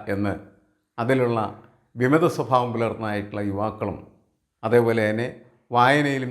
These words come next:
ചർച്ചയിലും സംവാദത്തിലും ഏർപ്പെടുന്നതായിട്ടുള്ള ആളുകൾ പറയാനായിട്ട് തുടങ്ങി. സമുദായ നേതൃത്വങ്ങൾക്ക് വിശ്വാസ്യത നഷ്ടപ്പെട്ടിരിക്കുന്നു എന്നതാണ് പ്രധാനപ്പെട്ടത്. എൻ എസ് എസ് ജനറൽ സെക്രട്ടറി ഇടതുപക്ഷത്തിന് അനുകൂലമാണ്. വെള്ളാപ്പള്ളി നടേശൻ്റെ നിലപാട് അനുകൂലമാണ്, കെ പി എം എസിൻ്റെ നിലപാട് അനുകൂലമാണ്. ഇപ്പം ഇവരെല്ലാം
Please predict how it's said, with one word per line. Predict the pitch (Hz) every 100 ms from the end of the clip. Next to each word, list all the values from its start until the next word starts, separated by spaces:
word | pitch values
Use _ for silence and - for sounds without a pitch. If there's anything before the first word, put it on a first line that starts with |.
| 120
ചർച്ചയിലും | 123 - 127 127 120
സംവാദത്തിലും | 113 110 120 120 113 104
ഏർപ്പെടുന്നതായിട്ടുള്ള | 104 110 104 101 98 - 95 92
ആളുകൾ | 90 98 98
പറയാനായിട്ട് | 95 95 98 92 -
തുടങ്ങി. | - - _ _ _ _ -
സമുദായ | 123 147 156 151
നേതൃത്വങ്ങൾക്ക് | 135 131 120 120 117 104 113 139 - _ _ _ _ _
വിശ്വാസ്യത | 113 107 147 131 - 127 120 104
നഷ്ടപ്പെട്ടിരിക്കുന്നു | 98 107 92 95 92 92 90 - 98
എന്നതാണ് | 92 90 87 82
പ്രധാനപ്പെട്ടത്. | 85 78 78 - _ _ _ _ _ _ _ - 127
എൻ | 156
എസ് | 151 151
എസ് | - -
ജനറൽ | 131 143 -
സെക്രട്ടറി | 139 131 110 113
ഇടതുപക്ഷത്തിന് | 131 131 - - 98
അനുകൂലമാണ്. | 101 95 78 - _ 127
വെള്ളാപ്പള്ളി | 143 151 151 143
നടേശൻ്റെ | 139 139 135 131 127
നിലപാട് | 123 123
അനുകൂലമാണ്, | 123 120 117 120 - 147
കെ | 151
പി | 175
എം | 151
എസിൻ്റെ | 123 139 127
നിലപാട് | 117 117 107
അനുകൂലമാണ്. | 101 98 80 -
ഇപ്പം | 143
ഇവരെല്ലാം | 160 170 156